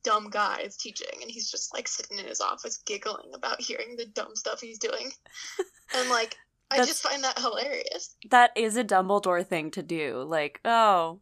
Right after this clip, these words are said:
Speaker 2: this guy's super famous and everyone loves him. Let me show everyone he's a fraud." I love that. That's, that's
Speaker 1: Totally.
Speaker 2: great. So, pod fan question from Chris. So Chris was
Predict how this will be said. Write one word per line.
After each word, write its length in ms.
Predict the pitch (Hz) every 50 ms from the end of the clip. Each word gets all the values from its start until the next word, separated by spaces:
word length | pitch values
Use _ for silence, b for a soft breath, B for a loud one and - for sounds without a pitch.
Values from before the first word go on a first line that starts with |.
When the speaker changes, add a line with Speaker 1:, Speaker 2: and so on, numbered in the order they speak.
| _ -
Speaker 2:
this 180 | 220 226 226 -
guy's 320 | - 233 214 220 226 214 -
super 320 | - 208 196 214 208 208
famous 420 | - 185 175 180 185 202 208 208 -
and 100 | 208 185
everyone 460 | 170 180 170 180 185 190 185 175 165
loves 300 | 156 151 160 160 160 -
him. 340 | 214 208 214 220 220 220 -
Let 120 | - 247 254
me 100 | 262 269
show 220 | 269 - 262 226
everyone 400 | 220 214 214 208 214 202 196 196
he's 180 | 185 190 185 -
a 60 | 165
fraud." 480 | - - 180 160 - - - - 214 - _ _ _ _ _ _ -
I 100 | - 196
love 240 | 190 185 180 180 165
that. 300 | 170 156 151 143 - -
That's, 240 | 190 214 226 - - - -
that's 220 | - 190 - -
Speaker 1:
Totally. 20 | -
Speaker 2:
great. 360 | - 165 165 151 147 - - _ _ _ _ _ - -
So, 300 | - - 294 277 269 269
pod 420 | - 233 233 220 196 190 196 208
fan 240 | - 262 254 269 339
question 720 | - - 254 240 247 - - - - 269 262 254 254 262 262
from 480 | - - 262 226 220 214 214 208 - -
Chris. 680 | - - - 247 214 185 170 165 175 190 247 - - -
So 200 | 240 - - 233
Chris 260 | 220 - 233 220 - 233
was 100 | 226